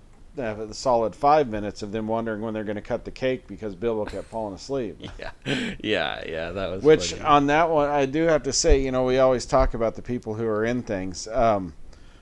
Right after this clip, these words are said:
Speaker 1: so Merry, uh, even though he didn't have much to do here, is Casey Kasem.
Speaker 2: Okay.
Speaker 1: You know Casey Kasem, eight, American Top Forty radio show. He's the voice of Shaggy.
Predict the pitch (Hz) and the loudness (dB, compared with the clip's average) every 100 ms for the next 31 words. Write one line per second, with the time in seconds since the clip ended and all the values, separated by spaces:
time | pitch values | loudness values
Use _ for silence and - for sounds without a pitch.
0 | - - 127 117 123 151 165 113 120 - | -20 0 2 2 2 4 4 2 -2 4
1 | - - - - - - - - - - | 4 4 -2 -14 -20 -20 -20 -20 -20 -16
2 | - 113 110 101 98 - - - - - | -2 2 2 2 -2 -10 -20 -20 -20 -20
3 | - 78 - 139 139 110 113 117 113 107 | -20 -20 -16 -12 -10 -6 -4 -2 -2 -2
4 | 110 113 104 117 110 113 - 98 120 165 | -4 -4 0 0 0 -4 -6 -6 -2 -2
5 | 127 104 95 107 110 104 - 139 131 127 | -2 -4 -4 -6 -10 -10 -4 -2 -2 -8
6 | - 123 104 - - - - - - - | -8 -8 -8 -12 -16 -20 -20 -20 -20 -20
7 | - 113 - 98 110 - 120 120 120 - | -12 -10 -4 -2 -4 -8 -8 -4 -4 -4
8 | 113 104 98 113 117 - 85 85 - 90 | -6 -6 -8 -4 -4 -6 -12 -14 -16 -18
9 | - 113 113 - - 131 117 117 123 117 | -14 -8 -8 -8 -14 -6 -2 -2 -2 -4
10 | 117 117 - 123 120 123 120 117 113 117 | 0 0 0 0 0 0 -2 -2 -2 -2
11 | 117 113 113 - 117 117 117 110 101 117 | 0 -2 -2 -2 0 2 0 -4 -6 -6
12 | 104 117 - 110 - 123 117 113 117 120 | -2 -2 -4 -8 -2 2 2 0 -4 -4
13 | 120 | -6